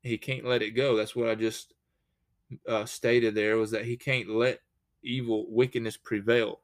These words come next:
and he won't. When it's all said and done, God prevails. So he can't let his people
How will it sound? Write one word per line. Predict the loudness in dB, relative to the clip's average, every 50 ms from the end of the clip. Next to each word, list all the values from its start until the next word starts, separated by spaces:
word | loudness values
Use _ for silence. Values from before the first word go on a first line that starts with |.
| _ -12
and | -8 -6
he | -6
won't. | -6 -2 0 0 0 0 -4 -8 _ _ _ _ _ _ _ _ _ _ _ _ _ _
When | -2 -2
it's | -2 0 2 4
all | 6 6 6 4
said | 4 4 4 4 4
and | 4 2 2 4
done, | 4 4 6 6 4 2 2 0 -4 -10 _ _ _ _ -8 -2
God | 2 4 4 4 4 2 0 -2 -6 -10 _ _ _ _ _ _ _ _
prevails. | -6 -6 -2 2 4 4 4 4 0 -4 -10 -16 -18 -20 -20 -20 _ _ _ _ _ _ _ _ _ _ _ _ _ _ _ _ _ _ _ _ _ _ _ _ _ _ _ _ _ _ _ _ _ _ _ _ _ _ _ _ _ _ _ _ _ _ _ _ _ _ _ _ _ _ _ _ _ _ _ _ _ _ _ _ _ _ _ _ _ _ _ _ _ _ _ _ _ _ _ _ _ _ _ -14
So | -4 0 2 4 4
he | 4
can't | 4 2 0 0 0 0
let | 0 0 0
his | 2 2 2 0 0
people | -4 -2 0 0 0 2 0 2 2 2 2 0 -2